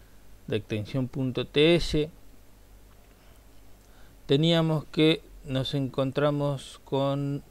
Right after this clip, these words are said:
un solo contexto, que es el de la ventana principal y en donde se encuentra todo lo que hemos traducido. Bueno, ahora lo que veremos es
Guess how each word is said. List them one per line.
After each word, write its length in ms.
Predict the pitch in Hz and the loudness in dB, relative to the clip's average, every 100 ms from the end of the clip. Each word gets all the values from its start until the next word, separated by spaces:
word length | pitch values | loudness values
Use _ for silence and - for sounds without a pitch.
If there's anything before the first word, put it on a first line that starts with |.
| - - - - - - - | -20 -20 -20 -20 -20 -10 2
un 220 | 190 175 | 4 4
solo 380 | - 175 160 143 | 6 6 6 4
contexto, 640 | 139 135 170 165 - 165 | 0 0 0 0 0 -2
que 100 | - | 0
es 60 | 127 | -2
el 120 | 135 | 0
de 100 | 131 | 2
la 140 | 123 | 0
ventana 420 | 127 127 135 139 135 | -2 -2 0 0 -2
principal 680 | 135 135 151 139 160 160 | -2 -4 -4 0 2 2
y 60 | 151 | 0
en 80 | 127 | -2
donde 240 | 123 117 | -2 -4
se 120 | - | -6
encuentra 520 | 113 127 127 120 123 | -6 -4 -4 -2 -4
todo 300 | 117 127 123 | -2 -2 0
lo 120 | 117 107 | 0 -2
que 80 | |
hemos 240 | 113 117 - | -4 -4 -6
traducido. 560 | 117 104 98 - - 107 - - - - - - - - - - - - - - - - - - - - | -6 -6 -8 -10 -12 -14 -20 -20 -20 -20 -20 -20 -20 -20 -20 -20 -20 -20 -20 -20 -20 -20 -20 -20 -20 -4
Bueno, 220 | 151 127 117 | -2 0 2
ahora 260 | 131 139 143 | 4 4 4
lo 140 | 135 | 2
que 100 | 143 | 2
veremos 500 | 143 147 156 151 143 | 4 4 4 2 0
es 380 | 139 139 - | 0 -2 -10